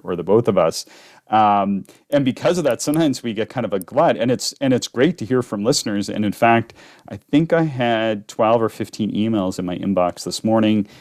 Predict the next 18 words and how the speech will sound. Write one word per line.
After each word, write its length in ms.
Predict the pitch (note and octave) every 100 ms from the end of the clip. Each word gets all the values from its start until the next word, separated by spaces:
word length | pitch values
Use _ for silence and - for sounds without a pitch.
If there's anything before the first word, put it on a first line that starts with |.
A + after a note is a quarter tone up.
| - -
and 180 | G2+ F#2+
I 100 | F#2
would 160 | F2
say 720 | - - - F#2 F#2 F2+ E2+ F2
that 360 | E2+ E2 _
ten 320 | - - G2 A2
of 120 | E3
those 360 | - E3 -
were 100 | A#2+
from 240 | A2 A#2 G2
listeners 460 | G#2 - A2 G2+
or 160 | - G2
these, 380 | F#2 F2+ E2+ -
uh, 400 | F2 E2 E2 - - - -
these 140 | - -
new 100 | F#2
Patreon 480 | - - - F#2 F2
supporters. 580 | - - F#2 F2+ F2